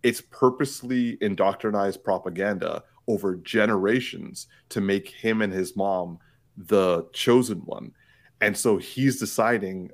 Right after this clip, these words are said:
in the trailer, like, "I shouldn't be this, even though this will help me survive.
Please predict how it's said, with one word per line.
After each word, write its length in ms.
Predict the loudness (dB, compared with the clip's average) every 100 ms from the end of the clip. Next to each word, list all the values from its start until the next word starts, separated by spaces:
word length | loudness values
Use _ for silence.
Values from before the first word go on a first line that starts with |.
| -6
in 160 | -2
the 60 | -2
trailer, 480 | 2 4 4 2 -2 -8 _ _ _ _ _ _ _ _ _ 0
like, 280 | 0 0 -8 _
"I 160 | 2 2
shouldn't 540 | 0 0 2 -2 -8 -18 _ _ 2
be 280 | 4 4 2
this, 520 | 0 -6 -8 -12 -16 _ _ -2
even 240 | 2 4
though 120 | 6 4
this 200 | 2 0
will 80 |
help 220 | 0 -2 -2
me 80 |
survive. 760 | -10 -6 0 0 -2 -8 -18